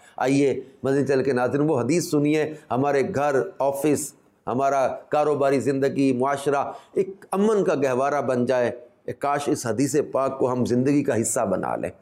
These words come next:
صلو علی الحبیب صلی اللہ تعالی علی محمد صلی اللہ علیہ وآلہ وسلم۔ اللہ کے آخری نبی صلی اللہ علیہ وآلہ وسلم نے ارشاد فرمایا، "جسے یہ پسند ہو کہ اس کے لیے جنت میں محل بنایا جائے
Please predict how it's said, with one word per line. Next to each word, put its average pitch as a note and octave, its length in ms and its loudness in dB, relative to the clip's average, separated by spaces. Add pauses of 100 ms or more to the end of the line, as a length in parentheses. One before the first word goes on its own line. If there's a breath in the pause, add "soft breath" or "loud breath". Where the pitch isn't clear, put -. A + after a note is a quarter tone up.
(240)
صلو C3+ 320 2
علی A#2 100 2
الحبیب A2+ 520 0 (180 loud breath)
صلی B2+ 260 0
اللہ A2+ 300 2
تعالی G#2+ 360 0
علی G2+ 180 0
محمد A2+ 520 -4 (360 loud breath)
صلی A2+ 260 0
اللہ G2+ 440 0
علیہ G#2 300 0
وآلہ G2 460 -2
وسلم۔ - 420 -14 (320)
اللہ F3 140 2 (100)
کے G#3 60 0
آخری F#3 280 0
نبی E3+ 220 2
صلی D#3 260 0
اللہ D3 180 2
علیہ C#3 440 0
وآلہ C3 260 2
وسلم C#3+ 400 0
نے C3+ 80 2
ارشاد C#3+ 280 0 (100)
فرمایا، G#2+ 400 -2 (720 soft breath)
"جسے F#3 280 0
یہ A#3+ 100 2
پسند G#3 540 -2
ہو F3 200 2
کہ G3+ 100 -2
اس F#3+ 220 2
کے G3+ 100 0
لیے G3+ 180 2
جنت E3+ 540 -2
میں G3+ 80 2
محل F#3 380 0
بنایا C3+ 400 0
جائے F#2 280 0